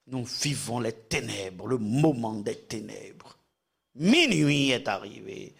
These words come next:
Il ne reste que quelques poussières de secondes. Ou même qui tendait tout vingt et un avertissements. Et dernier avertissement, ça.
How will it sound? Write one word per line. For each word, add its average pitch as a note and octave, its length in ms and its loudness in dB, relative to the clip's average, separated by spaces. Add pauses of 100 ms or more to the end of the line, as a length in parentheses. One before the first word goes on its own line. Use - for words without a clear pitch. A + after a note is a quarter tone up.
(200)
Il G#3+ 180 6
ne E3+ 60 6
reste C3+ 320 2
que D#3 80 2
quelques C#3+ 340 2
poussières A2 1120 -2
de G2+ 140 -4
secondes. - 580 -10 (1400)
Ou A#2 80 -4
même A2+ 160 -2
qui G#2+ 100 -10
tendait A2 260 -6
tout A#2 200 -10
vingt A2+ 240 -8
et - 20 -6
un G#2 120 -6
avertissements. G#2+ 840 -6 (240)
Et C3+ 140 -6
dernier C#3 500 -2
avertissement, A2+ 720 -6
ça. F#2 160 -20